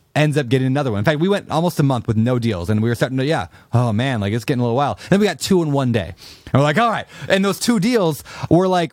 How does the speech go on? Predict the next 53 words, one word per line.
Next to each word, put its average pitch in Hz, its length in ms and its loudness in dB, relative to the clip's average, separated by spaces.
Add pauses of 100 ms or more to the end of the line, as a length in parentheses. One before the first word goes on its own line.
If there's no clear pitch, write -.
(100)
four 175 340 0
hundred 160 420 0
lot 131 340 0
mobile 135 300 0
home 156 220 0
park. 90 280 -4
And 131 120 2
it's 117 100 -2
like 131 120 0 (340)
that 123 160 0
we 147 320 -2
were, 165 400 -2
went 175 180 -4
from 151 140 0
behind 135 420 0
our 185 120 2
goal 196 340 0 (180)
to 165 100 6
suddenly 170 380 0
way 151 300 -2
ahead 196 240 -2
of 180 80 0
our 143 100 2
goal 113 300 0
for - 100 -2
the 117 100 0
year 104 320 -2 (140)
where 135 120 4
we 143 60 2
need 143 120 0
to 131 80 -2
be 151 160 0
just 147 160 -4
by 147 140 0
that 127 200 -6
one 135 200 0
deal. 135 180 -2
And 123 80 -4
we 123 60 0
got 117 120 -6
two 143 220 0
in 120 100 0
one 107 160 0
day. 98 220 -2
And 117 120 -2
so, 165 120 0
like, 147 240 -2 (640)
trust - 520 -2
the 151 100 2
process - 640 -4
'cause 156 160 4
it 156 100 0
works. - 560 -4